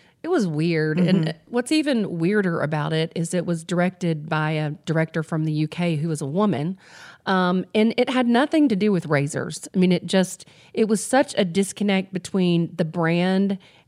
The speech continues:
Speaker 1: and the product that, um,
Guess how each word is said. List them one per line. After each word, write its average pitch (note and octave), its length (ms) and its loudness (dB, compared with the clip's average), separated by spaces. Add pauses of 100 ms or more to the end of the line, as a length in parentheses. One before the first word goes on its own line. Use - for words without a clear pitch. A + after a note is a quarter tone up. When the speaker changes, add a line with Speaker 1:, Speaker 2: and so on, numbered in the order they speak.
Speaker 1:
and E3+ 600 2
the E3+ 100 -4
product E3 840 -4 (340)
that, E3+ 680 0
um, E3+ 500 0